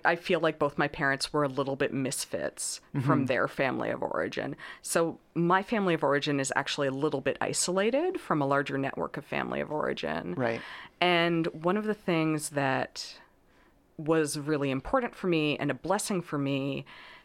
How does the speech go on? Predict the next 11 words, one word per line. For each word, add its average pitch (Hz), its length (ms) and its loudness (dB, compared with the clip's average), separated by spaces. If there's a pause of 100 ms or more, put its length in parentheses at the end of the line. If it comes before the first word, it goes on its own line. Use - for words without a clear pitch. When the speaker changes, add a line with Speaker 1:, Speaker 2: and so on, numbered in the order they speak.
(120)
Speaker 1:
is, 139 420 4 (300)
is 143 440 2 (160)
as 143 160 2
I 151 60 2
became 139 300 -2
a 127 40 -4
teenager 156 640 2
and 147 160 -2
started 143 340 -2
branching 156 520 2
out 139 440 2